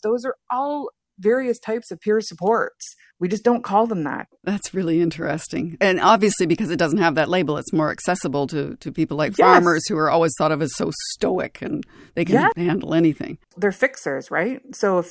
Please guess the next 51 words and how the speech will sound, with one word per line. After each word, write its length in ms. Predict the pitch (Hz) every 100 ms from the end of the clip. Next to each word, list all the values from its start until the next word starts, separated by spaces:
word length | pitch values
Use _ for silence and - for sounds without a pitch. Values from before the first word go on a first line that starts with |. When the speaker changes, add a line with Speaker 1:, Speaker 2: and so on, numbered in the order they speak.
| -
Speaker 1:
something's 320 | 208 202 175
broken, 380 | 185 214 175 151
they 100 | 147
fix 260 | 208 208
it. 280 | - - - _ _ _
It's 120 | 160
always 300 | - 185 190
been 180 | 170 175
the 60 | 160
way. 380 | 180 185 - 190 _
That's 180 | 170 170
how 140 | 170
they 100 | 165
were 120 | 151
taught. 400 | - 208 185 - - _ _
And 140 | 175 175
so 140 | 175
when 160 | 170 170
something's 400 | 196 - 202 190
kinda 200 | 196 175
going 240 | 175 170
on 120 | 165 160
inside 340 | 156 220 247
of 60 | 202
them, 140 | 156
or 120 | 151
something 480 | 156 175 175 175 165 - - - -
is 120 | 185 -
unfixable 840 | 196 170 - 247 - 160 147 147 202 _ _ _ -
because 420 | 180 180 160 156
it's 160 | 190 -
out 120 | 180
of 120 | 175
their 120 | 175 165
control, 680 | - 160 240 208 165 196 - _ _ _ _ _ _ _
a 100 | 175
lot 200 | 175 170
of 80 | 165
times 300 | 180 165 160
that's 280 | 156 143
where 120 | 180 160
it 80 |
causes 360 | - 156 160 156
that 160 | 165 156
internal 420 | 156 - 165 156
confusion. 540 | - 156 180 190 147
Like, 140 | 135 147
"What 100 | 160
do 120 | 156
I 80 | 143
do? 280 | 156 165